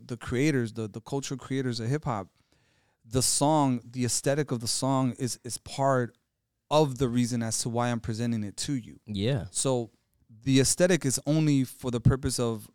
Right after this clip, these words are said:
Speaker 1: drawing you in, but the real purpose as to why I'm saying it is very different.
Speaker 2: Absolutely.
Speaker 1: And so that, I,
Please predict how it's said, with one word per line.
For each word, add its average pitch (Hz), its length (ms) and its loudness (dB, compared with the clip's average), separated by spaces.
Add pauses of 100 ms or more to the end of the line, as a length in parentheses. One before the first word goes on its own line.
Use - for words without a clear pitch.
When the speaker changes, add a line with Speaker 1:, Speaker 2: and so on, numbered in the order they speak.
(140)
Speaker 1:
drawing 127 400 2
you 110 160 2
in, 110 380 2 (380)
but - 140 -6
the 110 100 -2
real 123 280 4
purpose 120 340 4
as 104 160 -2
to 110 100 -6
why 110 280 -2
I'm 98 160 -4
saying 131 360 -2
it 104 160 -8
is 107 160 -16
very 104 200 -6
different. - 520 -8
Speaker 2:
Absolutely. 101 500 -8
Speaker 1:
And 113 60 2
so 113 440 2 (400)
that, 147 180 4
I, 147 140 2